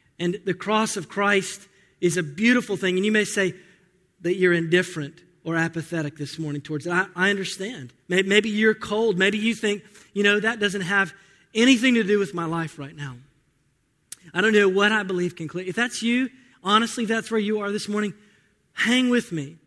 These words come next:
okay? I, I want us to look at God's word, and maybe even I could appeal to this. What do you believe about the nature of love? 'Cause I wanna remind you this morning that Christ loves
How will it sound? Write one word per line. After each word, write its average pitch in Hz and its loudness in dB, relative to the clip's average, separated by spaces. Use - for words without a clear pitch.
okay? 190 -4
I, 196 0
I 220 4
want 262 4
us - -2
to 214 -4
look 226 4
at 226 -4
God's 196 0
word, 233 4
and 233 -2
maybe 311 8
even 277 8
I 240 4
could 240 0
appeal 226 2
to 226 -4
this. 180 2
What 226 4
do 302 8
you 294 8
believe 226 4
about 202 -2
the 190 0
nature 208 2
of 175 0
love? 185 2
'Cause 190 -2
I 214 0
wanna 277 0
remind 208 0
you 220 -2
this 190 -8
morning 196 -2
that 190 2
Christ 247 -4
loves 208 0